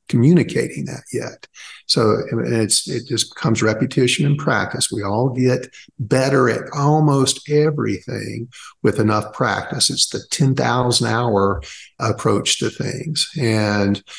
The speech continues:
so it's, it's just putting yourself out there and getting and plowing past the discomfort. And if you're unwilling to do that, you need to bring on board somebody that can do that for you,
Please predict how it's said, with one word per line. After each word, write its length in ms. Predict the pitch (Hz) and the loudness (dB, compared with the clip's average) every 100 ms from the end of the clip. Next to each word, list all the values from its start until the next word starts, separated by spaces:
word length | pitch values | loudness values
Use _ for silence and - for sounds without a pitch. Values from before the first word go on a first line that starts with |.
| - | -8
so 260 | - 135 120 | -2 2 4
it's, 340 | 113 - - | 2 0 -2
it's 120 | 143 | -2
just 220 | - 139 - | 0 0 2
putting 200 | 311 160 | 2 2
yourself 400 | 123 139 120 - | 2 2 0 0
out 280 | 127 127 | -2 -2
there 420 | - 101 101 98 - | 0 2 2 0 -2
and 260 | 113 104 98 | -4 -4 0
getting 520 | 110 120 131 131 139 | 2 4 4 2 0
and 180 | 117 95 | -2 -4
plowing 520 | - 113 107 123 127 | -4 -2 2 2 2
past 400 | - 123 120 - | 0 0 0 -2
the 100 | - | -2
discomfort. 720 | 107 107 - 117 - - 110 | -2 0 0 -2 -2 0 2
And 120 | 110 | 2
if 120 | 98 | 0
you're 120 | - 110 | 0 2
unwilling 440 | 147 170 165 131 | 4 6 6 4
to 60 | 110 | 4
do 240 | 120 156 | 4 4
that, 300 | 98 98 92 - - - _ _ | 2 0 -4 -6 -14 -20 _ _
you 140 | 117 110 | -2 2
need 200 | 110 107 | 4 2
to 60 | |
bring 300 | 87 92 113 | 2 2 4
on 180 | 131 139 | 4 4
board 260 | 127 117 117 | 4 4 2
somebody 840 | - 117 98 92 90 90 92 98 - _ | 0 0 2 0 0 -2 -4 -6 -12 _
that 400 | - 110 - - - - - | 0 0 -2 -10 -18 -12 -4
can 400 | - 165 156 123 | 4 6 6 4
do 200 | 98 98 | 4 2
that 300 | 92 92 - | 2 0 -4
for 260 | - - 101 | -4 -4 -2
you, 100 | - | -4